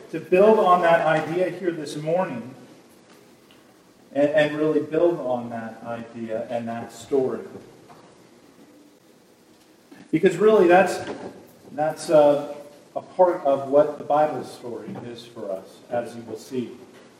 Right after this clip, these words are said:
Now, when it comes to stories, there is a professor, his name is Matthew Jockers, and he's gone through thousands upon thousands, uh, thousands of novels, both with using computers and alike,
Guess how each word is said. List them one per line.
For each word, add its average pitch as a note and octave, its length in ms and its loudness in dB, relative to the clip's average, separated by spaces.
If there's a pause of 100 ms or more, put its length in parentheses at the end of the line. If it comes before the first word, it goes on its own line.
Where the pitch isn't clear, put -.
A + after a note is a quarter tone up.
(720)
Now, E3 120 0
when F#3 120 6
it F3 140 0
comes D#4 340 2
to G#3+ 80 2
stories, D#3 800 4 (1400)
there F#3+ 180 8
is F#3 100 4
a F#3 60 6
professor, F3 560 4
his C3 200 4
name D3+ 220 0
is C3 160 -2
Matthew C#3 460 -2
Jockers, A#2 580 -6
and C3+ 160 -6
he's F#3 220 -8
gone F3+ 320 4
through D#3+ 220 2
thousands B3+ 760 6
upon G3 400 2
thousands, G3+ 800 -2
uh, D#3+ 240 -8
thousands F#3+ 480 2
of E3+ 100 -4
novels, E3 420 2
both F#3 200 6
with - 400 0
using G3 340 0
computers A3+ 640 2
and G3 120 6
alike, F3 460 6